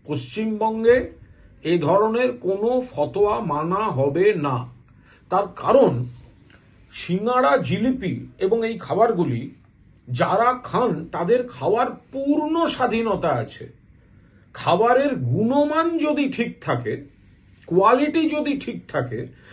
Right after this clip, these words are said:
তাহলে কে কি খাবেন, কিভাবে খাবেন, সেখানে পশ্চিমবঙ্গে কোনো হস্তক্ষেপ করা হবে না। সাধারণ মানুষের খাবার, আম জনতার খাবার, সিঙাড়া, জিলিপি, আরও সে, যে সমস্ত তালিকায়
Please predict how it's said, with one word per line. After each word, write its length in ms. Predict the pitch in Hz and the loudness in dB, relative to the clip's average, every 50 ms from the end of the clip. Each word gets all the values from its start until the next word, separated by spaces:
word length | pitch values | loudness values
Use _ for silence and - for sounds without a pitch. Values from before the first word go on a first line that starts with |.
| - - - | -14 -4 0
তাহলে 320 | 196 208 233 254 262 - - - | 2 4 4 4 2 0 -2 -4
কে 420 | - 202 220 240 262 269 269 - - | 0 2 4 4 4 2 0 -2 -8
কি 360 | - 185 220 240 254 254 254 - | -8 -4 0 2 2 2 2 0
খাবেন, 580 | - - - 170 175 180 233 247 254 254 240 - | -4 -6 -2 2 4 6 6 6 6 2 -2 -4
কিভাবে 520 | - 208 185 185 185 208 220 247 240 247 | -4 0 2 2 4 6 6 4 4 4
খাবেন, 600 | - - - - - 254 220 170 123 - - - - - - - - - - - _ - | 0 -6 -2 2 4 6 6 4 2 -2 -6 -10 -16 -20 -20 -20 -20 -20 -20 -20 _ -6
সেখানে 540 | - - 190 190 - 220 240 247 277 294 285 - - | -2 0 0 0 0 0 0 0 0 -2 -2 -2 -2
পশ্চিমবঙ্গে 840 | 190 190 185 - - 247 254 247 240 247 254 247 254 254 262 269 | -2 -2 -2 -2 -4 -2 -2 -2 0 -2 -2 -2 0 -2 -2 -2
কোনো 300 | 262 - 214 208 214 247 247 196 | -4 -2 -2 -2 0 0 0 2
হস্তক্ষেপ 800 | 131 131 - - - - - 220 214 - - - - 233 254 254 - - | 2 2 0 0 -2 -4 -4 -2 -2 -2 -4 -2 0 0 0 0 -2 -6
করা 260 | - 170 160 - - - | -2 0 0 0 0 0
হবে 220 | - 139 135 139 | -2 -2 -4 -4
না। 160 | 127 117 - - - - - - | -6 -6 -10 -16 -20 -20 -20 -20
সাধারণ 680 | - - - - 220 220 226 254 302 339 349 359 359 359 | -16 -14 -8 -6 -4 -2 0 0 2 2 0 -2 -4 -4
মানুষের 540 | 339 - 339 311 294 262 - 262 - - - | -4 -4 -6 -4 -6 -4 -4 -4 -4 -4 -4
খাবার, 500 | - 175 147 135 - 120 - - - - - - - - - _ - | -4 -2 -2 -2 -2 -4 -6 -10 -14 -18 -20 -20 -20 -20 -12 _ 0
আম 400 | 165 208 247 262 311 320 330 294 | 2 2 2 2 -2 -4 -4 -2
জনতার 580 | 247 294 294 285 277 269 254 254 247 220 208 | -2 0 0 0 0 -2 0 0 0 0 0
খাবার, 420 | - - 139 143 123 120 117 - - - - - - - _ _ _ _ - | -2 -2 -2 -2 -2 -2 -2 -4 -6 -12 -18 -20 -20 -20 _ _ _ _ -12
সিঙাড়া, 560 | - - 226 240 240 240 233 226 220 220 214 | -6 -4 -2 0 2 4 6 6 6 6 4
জিলিপি, 640 | 180 143 220 220 220 214 165 - 220 208 185 160 - - - - | 4 2 0 0 0 -2 -2 -2 -2 -2 -2 -2 -4 -8 -12 -4
আরও 240 | - 180 202 214 214 | 2 4 6 6 6
সে, 180 | 202 - 208 190 175 - - | 6 4 2 0 0 -2 -6
যে 160 | 143 180 190 | -6 -4 -4
সমস্ত 340 | 185 202 202 202 - - 202 | -4 -2 -4 -4 -4 -2 -2
তালিকায় 600 | 190 - 175 170 175 175 170 185 175 170 165 165 | -2 0 0 0 0 2 2 2 2 2 2 0